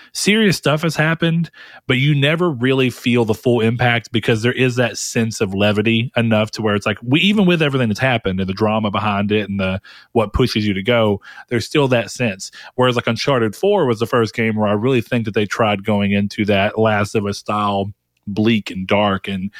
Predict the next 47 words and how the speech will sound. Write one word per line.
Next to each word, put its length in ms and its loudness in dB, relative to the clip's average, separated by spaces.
yeah, 200 2
it's 100 -4
still 200 0
Uncharted, 460 2
so 80 -2
we're 60 2
not 100 -4
gonna 100 0
go 160 0
hardcore 480 0
in 120 -2
that, 220 -6
but 60 -4
we 120 2
are 100 0
also 300 0
gonna 200 -2
push 320 -2
it 140 -6
more 320 0
than 100 -2
Uncharted 460 -6
has 260 -4
in 80 -18
the 60 -20
past. 580 -4
Uh, 220 2
and 120 4
then, 100 4
of 100 0
course, 260 0
you 60 0
see 160 0
that 80 0
in 60 0
The 60 0
Last 300 0
of 80 -6
Us 160 -6
One 160 0
and 80 -2
The 60 -2
Last 320 -2
of 60 -8
Us 100 -8
Part 260 -6
Two. 300 2